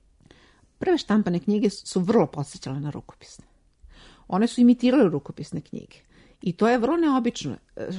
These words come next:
kasnije su one postajale onakve kakve mi danas, kako smo navikli danas da, da ih viđamo, da ih čitamo, da ih prelistavamo.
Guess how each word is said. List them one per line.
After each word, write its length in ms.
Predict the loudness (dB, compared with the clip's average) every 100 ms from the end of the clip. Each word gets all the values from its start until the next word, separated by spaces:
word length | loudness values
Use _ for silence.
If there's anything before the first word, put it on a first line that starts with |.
| -12 _ _ _ _ _ -20 _ -6
kasnije 360 | -6 0 -2
su 160 | 0 0
one 120 | -2
postajale 560 | -2 -6 -2 -4 -2 -4 -4
onakve 460 | -6 -4 -6 -8
kakve 320 | -8 -6 -6
mi 180 | -2 -2
danas, 460 | -2 0 0 0 -4
kako 200 | -8 -8
smo 160 | -6
navikli 440 | -4 -2 -2 -2 -6
danas 380 | -8 -14 -16 -20 -20 -20 -20 -14
da, 380 | -6 -4 -4 -6 -8 -10 -10 -10
da 240 | -10 -4 -4
ih 140 | -4
viđamo, 460 | -4 -4 0 0 -2
da 60 |
ih 100 | -4
čitamo, 440 | -6 -6 -4 -6 -6
da 80 | -10
ih 100 | -10
prelistavamo. 760 | -6 -6 -6 -6 -6 -6 -14